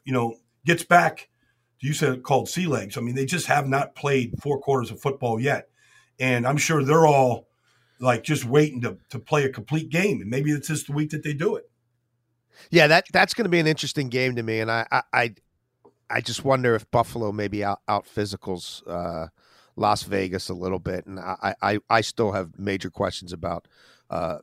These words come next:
Speaker 2: the Las Vegas defense. That'll be a good one. The Rams come out of this, and, and look, I, I think I, I probably undersold the Rams a little bit in the preseason. I, I thought this was a team that would, you know, win seven, eight games, something like that.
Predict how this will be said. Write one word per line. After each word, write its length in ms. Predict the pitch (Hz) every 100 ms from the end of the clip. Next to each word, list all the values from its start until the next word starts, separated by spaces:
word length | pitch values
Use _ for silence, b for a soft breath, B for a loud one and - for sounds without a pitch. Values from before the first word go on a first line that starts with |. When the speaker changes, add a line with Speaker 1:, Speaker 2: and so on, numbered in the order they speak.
| -
Speaker 2:
the 60 |
Las 320 | 95 98 101 -
Vegas 580 | 101 92 87 87 - - _ _
defense. 680 | 113 110 - 95 95 - - b b b
That'll 240 | - 220 220
be 140 | 226
a 60 | 202
good 240 | 170 185
one. 280 | 170 165 151
The 100 | 120
Rams 380 | 139 180 262 254
come 180 | - 220
out 160 | 196 180
of 60 |
this, 220 | 156 160
and, 120 | 170 160
and 120 | 175
look, 200 | 185 165
I, 100 | 156 -
I 100 | 165
think 240 | - 214
I, 140 | 175 160
I 120 | 156
probably 500 | 156 175 165 151 147
undersold 540 | 127 143 143 - 120 107
the 80 | 104
Rams 320 | 104 104 98
a 40 |
little 280 | 101 98 98
bit 260 | 92 95 b b b -
in 160 | 131
the 80 | 117
preseason. 640 | - 135 113 - 110 95 107
I, 140 | 110 107
I 80 | 127
thought 260 | 143 135
this 160 | 139 123
was 100 | 117
a 60 |
team 360 | 113 - 127 123
that 180 | 113 101
would, 160 | 107 _
you 120 | 185
know, 160 | 131 123
win 240 | - 127 123
seven, 480 | - - 117 123 120
eight 260 | 107 113 120 _ _ _ _ _
games, 440 | - 110 110 117 113
something 360 | 127 120 143
like 240 | 131 120 -
that. 260 | 110 110